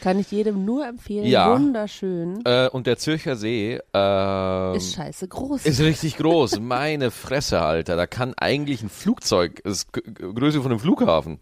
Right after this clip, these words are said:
Speaker 1: Ja, ja, ich denke. Also der ist wirklich ganz, ganz, ganz groß. Ähm, da gibt's ganz süße, äh, Strandhäuschen, in denen man Kaffee trinken kann und Schwäne gibt's da.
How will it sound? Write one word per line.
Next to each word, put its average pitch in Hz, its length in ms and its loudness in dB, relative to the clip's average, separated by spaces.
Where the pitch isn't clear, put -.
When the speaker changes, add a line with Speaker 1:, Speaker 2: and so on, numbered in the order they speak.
Speaker 1:
Ja, 156 200 0
ja, 160 200 -4
ich 170 120 -12
denke. 165 340 -8
Also 165 140 4
der 185 140 4
ist 202 160 -2
wirklich 175 460 0
ganz, 190 320 -2
ganz, 175 180 -6
ganz 170 220 -8
groß. 294 560 -2
Ähm, 214 460 4
da 175 560 4
gibt's - 300 -4
ganz 185 320 0
süße, 180 680 2
äh, 151 240 0
Strandhäuschen, 254 960 0
in 208 120 0
denen 165 180 0
man 156 140 2
Kaffee 240 340 -4
trinken 202 380 0
kann 180 600 0
und 151 420 2
Schwäne 247 500 2
gibt's - 300 -4
da. 165 480 0